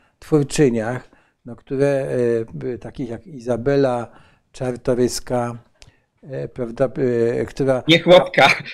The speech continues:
Speaker 2: nie chłopka.
Speaker 1: Nie chłopka, tak, no, nie postać, e, no, powiedzmy, no, znakomita, no, arystokratka,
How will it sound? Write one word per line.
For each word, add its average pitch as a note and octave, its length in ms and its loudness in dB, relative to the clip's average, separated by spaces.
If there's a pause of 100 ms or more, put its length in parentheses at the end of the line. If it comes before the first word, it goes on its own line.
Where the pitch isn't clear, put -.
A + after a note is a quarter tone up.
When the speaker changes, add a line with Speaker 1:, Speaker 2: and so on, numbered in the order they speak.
Speaker 2:
nie D3 160 8
chłopka. - 460 2 (440)
Speaker 1:
Nie D3 120 4
chłopka, D3 640 0
tak, D3 260 -2
no, D3+ 200 0
nie D3 180 2
postać, D3+ 600 0
e, D3 40 0 (840)
no, B2+ 240 -10
powiedzmy, A#2+ 420 -8
no, C3 120 -2
znakomita, C3+ 680 0
no, G2+ 120 -6
arystokratka, A#2 1120 -2